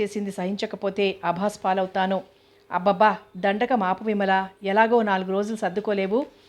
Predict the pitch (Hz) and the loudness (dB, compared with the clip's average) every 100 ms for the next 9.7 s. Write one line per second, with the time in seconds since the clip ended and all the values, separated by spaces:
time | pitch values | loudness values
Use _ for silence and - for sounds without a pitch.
0 | - - 196 196 220 196 208 196 190 196 | -20 -14 -8 -4 -2 2 2 2 -2 -2
1 | 196 - - 190 214 214 190 196 185 - | -4 -8 -2 2 2 0 -4 -4 -4 -4
2 | 190 190 202 202 202 185 190 185 202 196 | -4 -2 -2 -2 0 0 0 0 -2 -2
3 | 202 190 185 196 214 196 196 190 190 - | -2 -4 -2 -2 -2 -2 -4 -2 -4 -6
4 | - - _ - 196 208 220 226 214 208 | -20 -20 _ -4 2 4 4 2 0 0
5 | 185 190 196 185 - 190 190 196 190 - | -2 -2 -4 -6 -2 0 0 -2 -2 0
6 | 190 190 - - _ _ 185 196 220 202 | 0 0 -4 -20 _ _ -6 -4 0 -2
7 | - 190 190 185 180 180 190 190 185 - | 0 -4 -2 0 0 2 0 0 -2 -2
8 | _ _ - 202 214 254 254 226 208 180 | _ _ -10 -4 -2 0 0 0 -2 -4
9 | - 202 196 196 196 190 190 | -4 0 2 2 2 2 2